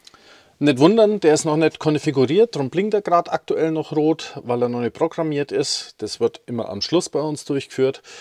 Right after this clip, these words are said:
wenn alles passt, damit man auch gleich prüfen können.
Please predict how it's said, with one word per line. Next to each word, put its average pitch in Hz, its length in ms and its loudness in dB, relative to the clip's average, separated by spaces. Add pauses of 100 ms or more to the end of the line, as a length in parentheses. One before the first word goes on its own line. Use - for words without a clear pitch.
(320)
wenn 127 180 -2
alles 104 320 -4
passt, - 340 -2
damit 113 240 -4
man 107 140 -6
auch 85 220 -8
gleich - 260 -6
prüfen 180 320 -6
können. 151 400 -2